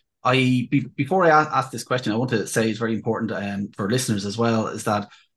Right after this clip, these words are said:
when we discuss, um, anyone's mental health journey or anything that works for them, it's obviously not a prescription. It's something that everything that works for us is what works for us. And it's really, um,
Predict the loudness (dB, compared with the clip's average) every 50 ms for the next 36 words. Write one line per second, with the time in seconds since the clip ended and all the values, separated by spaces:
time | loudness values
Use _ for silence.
0 | _ _ _ 2 6 6 8 6 6 4 0 0 0 0 0 0 0 -4 -4 -6
1 | -6 -6 -4 -4 -2 -2 0 2 2 2 2 0 -4 -8 -14 _ _ _ _ _
2 | _ _ _ _ _ _ _ _ 2 2 2 2 -2 -4 -6 -4 -2 -2 -2 -2
3 | -2 0 0 2 2 2 2 2 2 2 2 0 -2 -4 -6 -4 -2 -2 -2 0
4 | 0 -2 -4 -4 -4 -4 -4 -4 -2 -4 -4 -2 0 0 0 0 0 -2 -4 -4
5 | -6 -6 -4 -4 -2 0 0 0 0 -2 -2 0 0 0 0 -2 -2 -4 -4 -4
6 | -6 -6 -6 -10 -6 -2 -2 -2 0 2 0 0 0 0 -2 -6 -6 -4 -6 -6
7 | -6 -6 -8 -8 -12 _ -14 -6 -6 -6 -4 -2 -2 -2 -2 -2 -2 -2 -2 -2
8 | -2 -2 0 2 2 2 2 0 0 -4 -8 -8 -6 -6 -4 -4 -2 -4 -4 -4
9 | -4 -6 -6 -6 -6 -6 -4 -2 0 0 0 -2 -4 -4 -2 -2 -2 -2 -2 -2
10 | 0 2 2 2 2 0 0 -2 -2 -2 -4